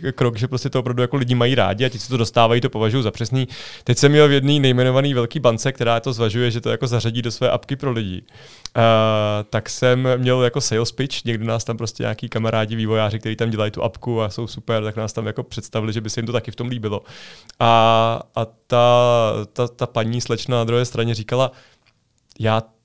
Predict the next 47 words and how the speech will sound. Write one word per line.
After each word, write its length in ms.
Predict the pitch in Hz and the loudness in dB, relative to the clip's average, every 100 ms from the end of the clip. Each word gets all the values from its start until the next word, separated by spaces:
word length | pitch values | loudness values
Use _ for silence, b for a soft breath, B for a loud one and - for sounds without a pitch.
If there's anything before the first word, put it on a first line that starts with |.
| _ | _
to 120 | - 123 | -6 -2
varování 400 | 120 123 131 131 | 0 0 -2 -2
dostávám, 540 | 123 170 156 95 98 120 123 - | -6 -6 -8 -10 -12 -16 -18 -12
vaše. 340 | 110 - 95 | -10 -10 -10
Já 180 | 104 104 | -8 -6
mám, 200 | 113 117 | -4 -4
já 100 | 113 | -6
jsem 160 | 110 127 | -6 -6
pojišťovna 440 | 117 104 123 120 | -4 -4 -4 -2
od 80 | 120 | -2
té 100 | 139 | -6
správné 380 | - 117 107 123 | -4 -2 -2 -2
pojišťovny, 640 | 113 110 - 104 107 127 143 | -6 -8 -8 -8 -8 -8 -10
eh, 380 | 165 110 107 - | -6 -4 -4 -4
a 280 | 110 110 107 - | 0 0 -2 -4
to 120 | 117 | -2
varování 400 | 113 110 110 127 | 0 0 -2 -2
dostávám." 680 | 117 - 104 98 95 110 135 _ B B B B - | -6 -4 -2 -2 -4 -6 -12 _ B B B B 0
A 500 | 104 104 101 104 104 | 2 4 2 0 -4
říkám: 220 | - - 139 | -6 -2 0
"No 40 | |
tak 100 | 175 | 0
vidíte, 220 | 185 160 | 0 -2
tak 160 | 117 117 | -4 0
já 100 | 139 | 0
tady, 200 | 156 147 | 0 -2
já 100 | 123 | -2
přestanu 300 | 120 143 156 | -2 -2 -2
mluvit 340 | 127 117 202 - | 0 2 2 0
a 60 | - | -6
teď 160 | 139 | -4
vy 100 | 123 | -2
řekněte, 380 | 131 147 143 139 | 0 0 -4 -2
jaký 220 | 131 131 | -4 -4
ten, 180 | 127 135 131 | -4 -4 -2
jaký 240 | 123 131 | -4 -2
to 120 | 139 | 4
je 100 | 127 | 4
to 100 | 120 | 4
varování." 440 | 98 98 95 90 98 | 0 -2 -4 -6 -6
A 40 | |
on 60 | 101 | -6
říkal: 180 | 104 | -4
"No, 20 | 101 | -4
je 40 | |
to 80 | 110 | -6
skvělý. 280 | - 98 | -8 -10